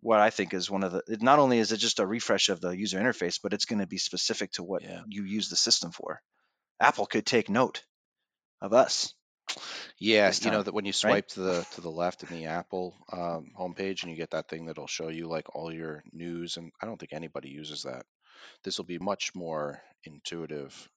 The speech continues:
Speaker 2: Have you ever even done that? Where you can see, like, your battery power, stocks,
Speaker 1: No.
Speaker 2: tips, weather, but it's Apple weather. Um, anyway, so I guess the next, the next item I'd mention, and I'll, I'll kinda go th-, quickly through these,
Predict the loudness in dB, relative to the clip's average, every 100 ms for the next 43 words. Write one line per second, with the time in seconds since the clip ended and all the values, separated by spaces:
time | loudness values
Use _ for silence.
0 | _ -8 -4 -4 -4 -6 -6 -6 -6 -12
1 | _ _ _ _ _ _ _ -12 -10 -8
2 | -6 -4 -6 -8 -6 -4 -4 -4 -4 -2
3 | -2 -8 -12 _ _ _ _ _ _ -2
4 | 2 4 4 2 2 -2 -6 -8 -6 -6
5 | -6 -8 _ -6 -2 0 -2 -4 -10 -12
6 | -6 -4 -4 -6 -8 -6 -8 -12 _ _
7 | -20 -20 -20 -20 -20 -20 -20 _ 2 4
8 | 4 2 4 6 4 2 -12 -12 -2 4
9 | 6 6 4 4 6 4 0 2 4 2
10 | -4 -2 4 4 6 6 8 6 4 4
11 | 2 -2 -2 0 2 2 0 -2 0 2
12 | 2 -2 -4 -6 -2 -2 -4 -4 -2